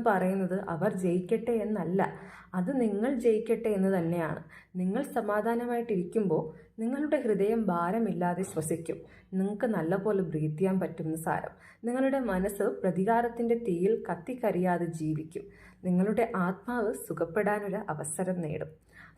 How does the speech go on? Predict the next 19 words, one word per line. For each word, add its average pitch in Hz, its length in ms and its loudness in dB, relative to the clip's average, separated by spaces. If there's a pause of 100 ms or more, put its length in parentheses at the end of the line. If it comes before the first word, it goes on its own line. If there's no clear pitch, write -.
സമാധാനം 302 720 2
ഒരു 214 120 0
സമ്മാനമല്ല, 185 960 0
അതൊരു 202 260 0
തീരുമാനമാണ്. 190 1040 -2 (400)
നമ്മൾ 180 280 0
പ്രതികരിക്കാതെ, 214 960 0
നം-, 180 200 -2 (140)
പ്രതികാരം 233 580 0
ചെയ്യാതെ 202 640 0 (380)
ഉള്ളിലെ 311 480 2
കലഹത്തിൽ 233 500 0
നിന്ന് 233 220 2
പിന്മാറുമ്പോൾ 196 840 -2 (320)
നമ്മൾ 185 340 0
നമ്മളെ 214 540 2
തന്നെ 208 160 -2
സ്വതന്ത്രാക്കുകയാണ് 170 1200 -2
ചെയ്യുന്നത്. - 480 -8